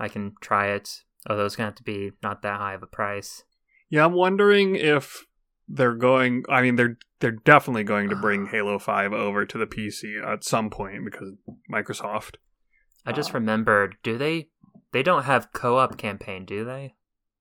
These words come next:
Speaker 2: What, in Halo five?
Speaker 1: Didn't they get rid of that or something?
Speaker 2: They don't have, like,
Speaker 1: Or they
Speaker 2: um,
Speaker 1: don't, they don't
Speaker 2: single
Speaker 1: have campaign?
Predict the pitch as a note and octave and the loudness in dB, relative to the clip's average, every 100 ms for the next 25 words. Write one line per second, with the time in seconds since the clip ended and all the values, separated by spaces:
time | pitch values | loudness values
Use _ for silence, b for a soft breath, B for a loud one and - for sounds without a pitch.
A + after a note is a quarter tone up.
0 | - C#3+ A#2 A#2+ A#2 G#2 A#2 G#2+ F3 G3 | 0 0 2 2 4 2 2 4 4 0
1 | - _ _ _ A2+ B2 D3 D3 B2+ G2 | -10 _ _ _ -6 -4 -4 -4 -6 -4
2 | G#2+ C3 C#3 C#3 - C#3 C3+ C#3 C3+ C3+ | -6 -6 -8 -10 -12 -14 -12 -14 -14 2
3 | C#3+ B2 C3 D3+ D#3+ - - D#3 C#3+ C3+ | 4 4 4 4 2 -4 0 4 6 4
4 | B2+ - _ _ _ D#3 B2 A2+ A#2+ G#2+ | 0 -16 _ _ _ -2 0 0 2 2
5 | G#2 G#2+ A#2 A2+ - - C3+ B2 B2 G#2+ | 0 -2 -6 -4 -2 2 4 4 2 0
6 | - A2 - A2 A#2 | -4 -10 -10 -12 -12